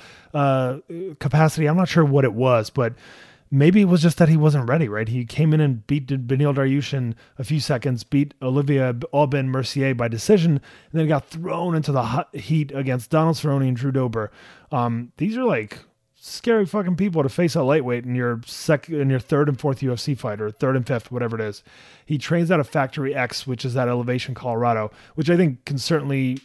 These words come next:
kind of help with the cardio situation. I don't know that he was training with them, uh, a couple of years ago when he first came into the U F C,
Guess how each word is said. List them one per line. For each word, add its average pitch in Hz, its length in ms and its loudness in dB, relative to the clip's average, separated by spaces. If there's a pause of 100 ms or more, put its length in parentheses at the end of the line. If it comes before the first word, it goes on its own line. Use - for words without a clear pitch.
kind 131 160 -2
of 107 60 -4
help 131 300 0
with 127 200 0
the 135 100 -4
cardio 131 440 2
situation. 139 560 0
I 123 100 -4
don't 147 160 2
know 143 120 2
that 127 140 0
he 127 60 0
was 127 140 -2
training 127 340 0
with 123 140 -2
them, 123 380 -2
uh, 117 180 -2
a 113 40 -8
couple 135 280 -2
of 120 80 -2
years 120 200 -2
ago 117 160 -2
when 110 140 -4
he 113 60 -6
first 123 260 -6
came 120 180 -4
into 113 180 -6
the 113 120 -6
U 113 80 -4
F 110 80 -8
C, 107 240 -8